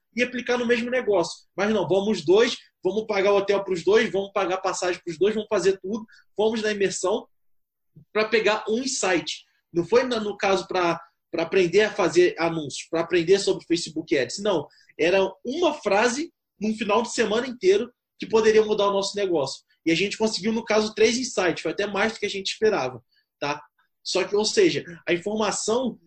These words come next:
ela tem muito mais valor do que às vezes as pessoas pensam.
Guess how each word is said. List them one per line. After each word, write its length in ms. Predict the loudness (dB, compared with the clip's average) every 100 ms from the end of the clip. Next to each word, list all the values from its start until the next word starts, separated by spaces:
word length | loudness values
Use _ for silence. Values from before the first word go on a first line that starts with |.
| -2
ela 200 | 0 2
tem 160 | 0 0
muito 260 | -4 -4 -4
mais 180 | -4 0
valor 320 | 2 4 2
do 40 |
que 80 | 0
às 100 | -2
vezes 200 | 0 0
as 60 | 0
pessoas 300 | -4 -2 -4
pensam. 400 | -4 -4 -6 -14